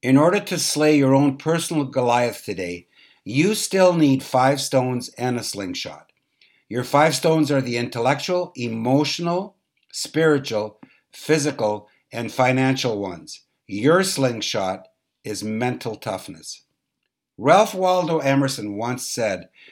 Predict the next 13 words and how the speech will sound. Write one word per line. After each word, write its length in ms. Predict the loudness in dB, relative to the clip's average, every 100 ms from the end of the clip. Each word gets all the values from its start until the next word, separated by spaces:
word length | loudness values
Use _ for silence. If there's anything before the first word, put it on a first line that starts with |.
| _
"The 140 | 2 4
only 420 | 4 2 0 -2
person 440 | -2 0 0 0
you 140 | 0 -2
are 80 |
destined 540 | -2 0 0 -2 -6 -8
to 80 | -8
become 560 | -8 -4 -4 -6 -12 _ _ -20 -10
is 220 | -8 -6
the 80 | -6
person 480 | -2 -2 0 0
you 360 | 2 4 2 2
decide 680 | -2 -4 -2 -2 -2 -6 -12